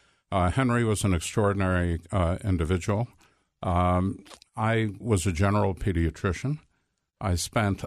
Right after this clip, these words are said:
a lot of time, uh, doing other things, uh, but I had a, a very har-,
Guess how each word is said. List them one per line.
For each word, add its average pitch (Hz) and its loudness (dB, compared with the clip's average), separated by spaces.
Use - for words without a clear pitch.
a 101 0
lot 98 2
of 110 -4
time, 98 0
uh, 90 2
doing 104 0
other 113 2
things, 98 -2
uh, 101 2
but 127 0
I 139 2
had 165 0
a, 120 -4
a 101 -16
very 151 -2
har-, - -2